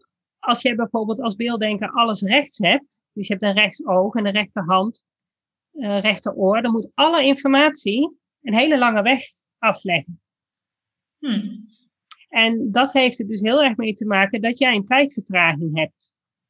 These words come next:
Speaker 1: Heel veel beelddenkers zijn vaak ook niet op tijd klaar.
Speaker 2: Oké.
Speaker 1: En dat komt dan weer leuk terug op jouw dyslexie-stukje. Want een heel groot gedeelte van de kinderen met dyslexie,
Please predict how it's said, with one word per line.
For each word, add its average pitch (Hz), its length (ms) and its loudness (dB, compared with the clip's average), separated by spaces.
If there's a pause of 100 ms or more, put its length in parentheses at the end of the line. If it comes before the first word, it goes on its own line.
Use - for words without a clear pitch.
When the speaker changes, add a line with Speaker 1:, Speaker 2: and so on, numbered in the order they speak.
(460)
Speaker 1:
Heel 262 180 0
veel 262 140 0
beelddenkers 226 540 0
zijn 226 200 -4
vaak 220 240 -4
ook 196 120 -10
niet 269 180 -2
op 220 140 -8
tijd 180 300 0
klaar. 180 380 -2 (1300)
Speaker 2:
Oké. 220 440 -8 (180)
Speaker 1:
En 208 100 0
dat 240 200 -2
komt 247 200 -2
dan 233 120 0
weer 214 200 -2
leuk 220 320 0
terug 233 280 -2
op 202 140 0
jouw 185 180 2
dyslexie-stukje. 196 1200 -4 (540)
Want 208 340 0
een 202 80 -2
heel 220 200 2
groot 220 260 -4
gedeelte 190 460 -2
van 190 180 -4
de 190 80 -4
kinderen 190 380 -2
met 175 140 -4
dyslexie, 190 840 -4